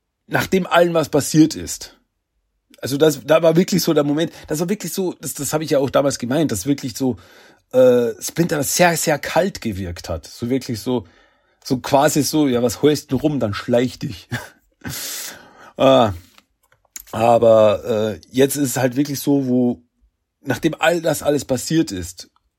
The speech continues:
wo April dann eben auf Splinter zugeht und so, "Ja,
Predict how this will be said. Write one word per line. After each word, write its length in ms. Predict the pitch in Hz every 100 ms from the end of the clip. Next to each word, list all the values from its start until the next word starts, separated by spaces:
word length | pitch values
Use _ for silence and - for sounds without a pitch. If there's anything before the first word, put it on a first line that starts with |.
| _ _
wo 240 | 127 - _ -
April 280 | 147 151 147
dann 160 | 127 127
eben 160 | 135
auf 100 | 117
Splinter 300 | - 147 143
zugeht 360 | 113 147 147 123
und 100 | 117
so, 160 | - 123
"Ja, 300 | 110 120